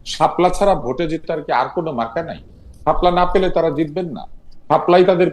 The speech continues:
পরিচয়। শাপলা নিয়ে তারা যে এত হুজ্জত করছেন, এই সব কিছুর কারণ হচ্ছে তারা মনে করেন তারা যা চাইবেন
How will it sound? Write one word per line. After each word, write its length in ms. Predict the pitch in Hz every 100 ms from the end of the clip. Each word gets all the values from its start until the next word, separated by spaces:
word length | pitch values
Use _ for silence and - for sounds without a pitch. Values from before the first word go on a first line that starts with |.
| 170
পরিচয়। 340 | 160 127 76
শাপলা 340 | - 139 151 180
নিয়ে 140 | 196
তারা 220 | 185 170
যে 100 | 165
এত 120 | 165 160
হুজ্জত 360 | 117 107 170 -
করছেন, 340 | 120 - 131 156 - _ _ -
এই 100 | 113
সব 120 | 170 170
কিছুর 220 | 190 220 185
কারণ 160 | 170 165
হচ্ছে 160 | 160 131 151
তারা 120 | 151 156
মনে 140 | 170 151
করেন 180 | 147 147
তারা 160 | 131 127
যা 140 | 131 135
চাইবেন 320 | 131 117 147